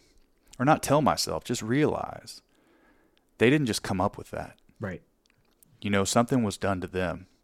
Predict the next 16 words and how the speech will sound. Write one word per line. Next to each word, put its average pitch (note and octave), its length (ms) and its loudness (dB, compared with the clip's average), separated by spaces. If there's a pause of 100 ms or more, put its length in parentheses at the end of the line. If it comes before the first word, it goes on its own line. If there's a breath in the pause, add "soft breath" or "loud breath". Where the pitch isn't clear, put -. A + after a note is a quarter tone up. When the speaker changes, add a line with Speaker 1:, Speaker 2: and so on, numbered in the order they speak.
(760 loud breath)
Speaker 1:
And G2+ 120 -2
then B2 100 10
it A#2+ 100 8
made G#2+ 220 4
me G2+ 140 0
kind G#2+ 240 0
of F2 180 -4
look G#2+ 280 2
at G2+ 120 -4
the F2+ 100 -2
whole, F#2+ 760 0 (2500 soft breath)
um, F#2+ 560 0 (520)
theater G#2 560 2
at F#2 120 0
the - 80 -8
time F2+ 580 -2